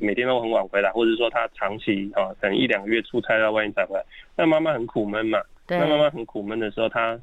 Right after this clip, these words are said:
Speaker 1: 她有心事跟谁讲？她可能就跟孩子讲。
Speaker 2: 对。
Speaker 1: 孩子大一点点，哎，稍微可以听得懂，她就会跟孩子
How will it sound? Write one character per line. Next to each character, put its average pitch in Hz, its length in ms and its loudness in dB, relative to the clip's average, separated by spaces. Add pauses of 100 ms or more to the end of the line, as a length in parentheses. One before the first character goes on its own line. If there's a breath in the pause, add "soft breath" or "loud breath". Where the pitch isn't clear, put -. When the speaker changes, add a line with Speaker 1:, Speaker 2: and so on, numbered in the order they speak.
(140)
Speaker 1:
她 127 180 -2
有 120 140 -4
心 113 220 -6
事 117 160 -2
跟 104 180 0
谁 95 180 -4
讲？ - 140 -4 (420 loud breath)
她 147 80 0
可 - 80 -2
能 104 140 -2
就 110 100 0
跟 113 140 0
孩 98 200 -2
子 98 160 -12
讲。 - 140 -4 (220)
Speaker 2:
对。 185 120 -6 (300)
Speaker 1:
孩 - 100 -2
子 165 180 -4
大 123 180 2
一 120 80 -4
点 107 200 -6
点， 107 240 -2
哎， 123 120 0
稍 127 160 2
微 120 100 2
可 113 120 -2
以 104 60 0
听 104 160 0
得 101 60 -2
懂， 101 160 -2
她 113 100 0
就 117 120 0
会 110 160 2
跟 107 180 -2
孩 101 120 -2
子 98 200 -8